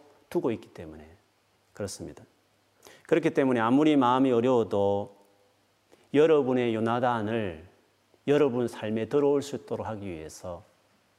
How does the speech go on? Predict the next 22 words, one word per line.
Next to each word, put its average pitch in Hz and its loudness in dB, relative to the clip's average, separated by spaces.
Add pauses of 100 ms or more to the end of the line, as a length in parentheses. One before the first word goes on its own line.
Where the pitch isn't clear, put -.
(280)
처음부터 135 -2
관계가 156 2
중요한 110 -6
존재로 107 -6
지원받은 101 -8
우리들은 90 -14 (540)
어떤 127 -4
경우에도 101 -6 (220)
관계를 131 -2
멀리하는 113 -4
것들은 92 -12 (220)
하지 - -6
않는 92 -10
것이 92 -14 (180)
중요합니다. 92 -10 (280)
너무 131 0
힘들면 147 2
하나님 135 -2
앞에 110 -6
기도하면서 107 -4 (240)
잘 104 -8 (140)
소화해내면서요, 104 -4